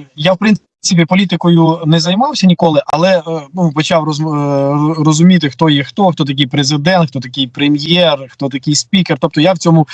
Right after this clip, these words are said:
це знав. І, е, прийшовши в Верховну Раду, м, е, чому я згадав дідуся, от, е, в перший день я ду-, згадував про нього, тому що його вже давно немає. Згадував про нього, от якби він зараз, е, гордився би мною, якби слухав радіо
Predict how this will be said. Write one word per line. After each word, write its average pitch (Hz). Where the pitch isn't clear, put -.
це 165
знав. 139
І, 190
е, 151
прийшовши 170
в 175
Верховну 180
Раду, 190
м, 135
е, 127
чому 156
я 147
згадав 139
дідуся, 160
от, 139
е, 131
в 123
перший 165
день 175
я 143
ду-, 139
згадував 156
про 147
нього, 131
тому 151
що -
його 143
вже 131
давно 135
немає. 190
Згадував 175
про 156
нього, 175
от 143
якби 156
він 160
зараз, 143
е, 139
гордився 147
би 131
мною, 170
якби 135
слухав 151
радіо 175